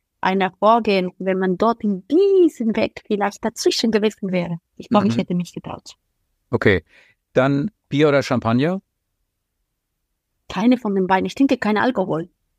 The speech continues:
Speaker 2: Okay. Sie sind Argentinierin, also Fleisch ist quasi Ihr Gemüse. Wie ist denn das bei Ihnen?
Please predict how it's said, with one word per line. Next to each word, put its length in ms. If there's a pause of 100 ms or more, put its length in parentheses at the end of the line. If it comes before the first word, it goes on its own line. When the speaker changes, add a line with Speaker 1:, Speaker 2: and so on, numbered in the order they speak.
(280)
Speaker 2:
Okay. 380 (1080)
Sie 180
sind 180
Argentinierin, 880
also 520
Fleisch 440
ist 120
quasi 380
Ihr 80
Gemüse. 480 (180)
Wie 260
ist 140
denn 80
das 140
bei 100
Ihnen? 340